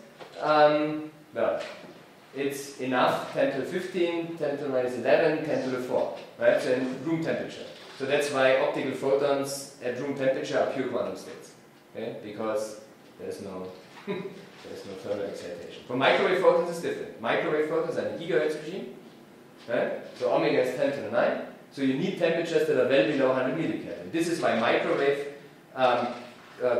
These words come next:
quantum optics experiments have to operate in a dilution refrigerator below hundred millikelvin, because otherwise,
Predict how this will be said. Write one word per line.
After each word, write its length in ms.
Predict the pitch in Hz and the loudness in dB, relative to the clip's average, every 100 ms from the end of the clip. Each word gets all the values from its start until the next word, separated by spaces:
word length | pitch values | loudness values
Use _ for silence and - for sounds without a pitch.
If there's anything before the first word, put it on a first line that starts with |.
| 120 | 2
quantum 380 | 135 - - - | 2 2 2 2
optics 320 | - 117 - | 0 -2 -8
experiments 680 | - - 160 - - - - | -10 0 4 4 2 -4 0
have 200 | - - | 0 2
to 140 | - | 2
operate 460 | - - 131 135 131 | 2 2 -2 -2 -2
in 60 | |
a 80 | 127 | 0
dilution 380 | 120 123 131 131 | 0 0 -4 -6
refrigerator 480 | 123 135 - - - - - - - - - - - - - - | -8 -8 -10 -12 -14 -16 -20 -20 -20 -20 -20 -20 -20 -20 -20 -8
below 260 | 113 123 | 2 4
hundred 220 | 127 131 127 | 4 2 0
millikelvin, 420 | 117 104 - - - - - - - | -4 -6 -10 -14 -18 -20 -20 -20 -18
because 200 | 110 107 139 | -8 -4 2
otherwise, 640 | 160 - - 104 - | 6 8 6 4 0